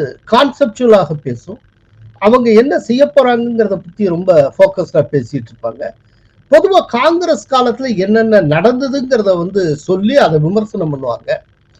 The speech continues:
ராகுலுக்கு எப்போதுமே ஒரு பெரிய முக்கியத்துவத்தை மோடி கொடுத்ததே கிடையாது. பொ-, பொதுவா வந்து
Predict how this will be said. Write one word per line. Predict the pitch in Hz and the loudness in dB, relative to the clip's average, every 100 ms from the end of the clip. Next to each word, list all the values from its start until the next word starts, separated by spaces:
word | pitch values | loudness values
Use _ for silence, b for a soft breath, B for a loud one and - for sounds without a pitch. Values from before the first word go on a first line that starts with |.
| _ _ _ - | _ _ _ -4
ராகுலுக்கு | 196 233 339 330 339 247 320 294 220 185 | 0 4 4 2 0 0 -2 4 4 4
எப்போதுமே | 202 - 302 311 320 | 0 2 2 4 4
ஒரு | 226 | 4
பெரிய | - 214 233 | 2 4 2
முக்கியத்துவத்தை | 185 - 202 - 160 156 | 0 -2 -2 -2 -6 -4
மோடி | 147 160 214 196 | -2 2 2 0
கொடுத்ததே | 151 147 151 151 | -4 -6 -2 0
கிடையாது. | 147 147 120 - - - - _ _ _ _ _ _ _ - 240 | -2 -4 -14 -12 -14 -16 -18 _ _ _ _ _ _ _ -8 -8
பொ-, | 196 202 190 170 | -2 2 2 0
பொதுவா | - 277 359 339 | -2 0 4 4
வந்து | 277 277 | 4 0